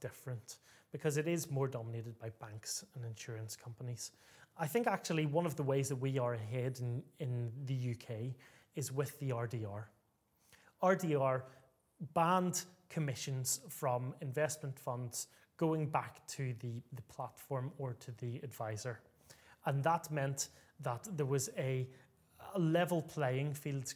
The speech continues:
created by, um, different sorts of investments. No longer could someone buy their way into a portfolio.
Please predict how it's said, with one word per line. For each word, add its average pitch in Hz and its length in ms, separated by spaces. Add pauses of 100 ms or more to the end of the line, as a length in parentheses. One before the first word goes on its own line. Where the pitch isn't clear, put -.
created 131 500 (140)
by, 120 320 (440)
um, 135 380 (160)
different 139 440
sorts - 420
of 120 100
investments. 123 800 (440)
No 165 200
longer 143 460
could 131 240
someone 123 440 (140)
buy 123 240
their 127 160
way 113 280
into 113 200
a 117 60
portfolio. 117 720